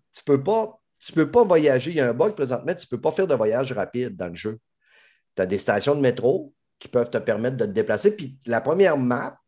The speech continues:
il y a vraiment rien qu'une petite crise de trail que tu peux y aller, qui est dans une zone où que tu, il y a de la pourriture. Puis tout, là, si tu connais pas le chemin parfait pour y aller, c'est impossible. Il a fallu que je cherche sur Internet pour le trouver.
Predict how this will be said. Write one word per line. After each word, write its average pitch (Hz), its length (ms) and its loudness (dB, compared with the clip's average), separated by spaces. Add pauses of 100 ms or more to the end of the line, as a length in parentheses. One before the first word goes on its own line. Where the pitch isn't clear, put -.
(600)
il 123 60 0
y 120 40 6
a 113 80 6
vraiment 160 380 4 (100)
rien 202 100 4
qu'une 131 300 -2
petite - 320 0 (140)
crise 147 360 -6
de 120 120 0
trail 120 260 -4
que 110 100 -8
tu 104 140 -8
peux 113 160 -2
y 107 80 2
aller, 110 360 2
qui 120 60 -6
est 104 40 -4
dans 98 180 -4
une 98 220 -8
zone 123 200 -2
où 117 80 -8
que 101 100 -6
tu, 92 420 -12
il 90 40 -10
y 90 60 -2
a - 20 -6
de 85 60 -6
la 92 80 -2
pourriture. 110 640 -4
Puis - 120 -20
tout, 151 180 0
là, 123 60 -2
si - 260 -8
tu - 220 -16
connais 117 260 0
pas 131 100 -2
le 127 60 0
chemin 110 300 -2
parfait - 260 -6
pour 107 140 -2
y - 20 -2
aller, 98 160 -6
c'est 104 180 -4
impossible. - 480 -8 (680)
Il - 40 -10
a - 40 -14
fallu 127 140 -2
que 131 100 0
je - 60 -2
cherche 120 240 -6
sur - 140 -4
Internet 98 440 -2
pour 101 80 -6
le 90 80 -4
trouver. 90 400 -10